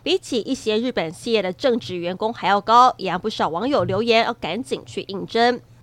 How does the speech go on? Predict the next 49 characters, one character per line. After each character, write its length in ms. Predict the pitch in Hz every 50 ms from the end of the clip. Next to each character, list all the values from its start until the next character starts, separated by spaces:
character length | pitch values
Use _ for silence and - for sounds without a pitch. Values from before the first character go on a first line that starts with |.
| _ _ _
行 180 | - - 349 403
李 100 | 415 330
寄 140 | 339 349 285
存 280 | - 294 247 240 240
跟 160 | 240 254 262
旅 60 | 247 226
游 100 | 196 202
平 200 | - 226 247 302
台 200 | 320 - 254 220
公 220 | - 226 226 233
布 160 | - 233 220
了 80 | 208 208
他 100 | - 214
们 160 | 220 214 208
针 220 | - - 226 220 233
对 160 | 240 220 202 202
全 280 | - - 180 190 233
球 220 | 254 - 233 208 -
一 160 | - 285 277
百 300 | - - 220 185 156 233
座 260 | - - 262 240 208
最 240 | - - 240 196 175
繁 260 | - _ - 170 185
忙 240 | 233 233 202 190 202
的 140 | 202 202 196
机 220 | - - 294 349
场、 360 | - - 302 262 202 185 175 -
研 180 | - 196 190 190
究 160 | - 233 208
餐 260 | 202 - 240 240 240
厅 200 | - 262 233 240
评 260 | - - 208 170 180
价 220 | - 247 233 202 196
价 240 | - - 247 196 208
格 180 | - 185 185 202
选 280 | - - - 147 117
项 280 | - - 302 302 269 -
的 220 | 262 196 190 233 - - - - - - - -
评 160 | - 285 349
选 160 | 359 370 262 240
出 180 | - 277 285
十 200 | 277 - - 208
大 180 | 233 233 220 220
机 140 | - 262 254
场 260 | - 285 208 180 202
美 180 | 208 190 170
食 280 | 165 - - 196 196 208
排 320 | - - - 196 240 320
名， 280 | 330 285 233 226 226